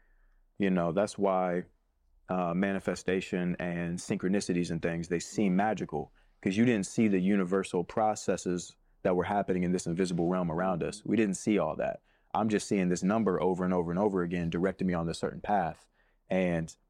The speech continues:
I'm just taking it, and it seems like magic. It seems like something is communicating with me, but it's invisible.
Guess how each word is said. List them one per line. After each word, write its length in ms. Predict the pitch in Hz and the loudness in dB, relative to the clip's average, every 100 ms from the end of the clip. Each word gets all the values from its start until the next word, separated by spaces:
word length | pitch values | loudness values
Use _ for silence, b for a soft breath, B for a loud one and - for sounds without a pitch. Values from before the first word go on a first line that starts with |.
| _ _ 95 | _ _ -2
I'm 160 | 101 | -2
just 160 | 90 - | -2 -2
taking 240 | 98 90 | -4 -2
it, 80 | 87 | -2
and 100 | 92 | -2
it 80 | - | -4
seems 380 | - 110 104 87 | -4 0 0 0
like 160 | 85 | 0
magic. 320 | 92 95 87 | -2 -4 -6
It 60 | 85 | -8
seems 200 | - 104 | -2 -2
like 140 | 92 | -2
something 280 | - 87 92 | -2 -4 -2
is 120 | 87 - | -2 -4
communicating 600 | - 90 98 90 82 80 | -2 0 2 2 -2 -2
with 120 | - | -4
me, 140 | 85 | -4
but 160 | 78 98 | -2 -2
it's 140 | 92 | 0
invisible. 560 | 87 82 98 85 - - | -2 0 -2 -2 -8 -12